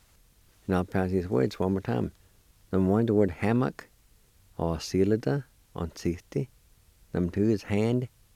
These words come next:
iwoyeni. Number three, handed, udonelagi. Number four, handful, kali iwoyeni. Number five,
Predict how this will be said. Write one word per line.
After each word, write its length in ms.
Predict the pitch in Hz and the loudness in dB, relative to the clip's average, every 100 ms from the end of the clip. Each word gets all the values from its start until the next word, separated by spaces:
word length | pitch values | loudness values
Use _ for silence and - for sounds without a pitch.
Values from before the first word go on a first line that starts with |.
| 92 | -6
iwoyeni. 720 | 82 76 156 82 101 110 80 - - - _ | -4 -4 -2 0 2 0 -2 -10 -20 -20 _
Number 180 | 87 90 | -2 -2
three, 400 | 87 95 107 123 | 0 0 0 0
handed, 420 | - 104 117 123 123 _ _ _ - _ _ - _ | 0 2 2 2 -4 _ _ _ -20 _ _ -20 _
udonelagi. 1200 | 85 80 78 71 78 82 95 95 95 110 113 95 - - _ _ - | -6 -4 -4 -6 -4 -2 0 2 2 0 0 -2 -4 -20 _ _ -6
Number 240 | 90 90 | -4 -2
four, 380 | - 95 113 113 | 0 2 2 0
handful, 720 | - 92 113 110 - 123 120 123 - _ _ | 0 2 2 2 2 4 2 -2 -10 _ _
kali 360 | - 101 107 131 | -4 0 2 2
iwoyeni. 680 | 120 85 80 80 87 110 90 - _ _ _ | 2 0 0 0 0 0 -2 -6 _ _ _
Number 200 | 85 85 | -4 -2
five, 320 | 87 98 113 | 0 2 2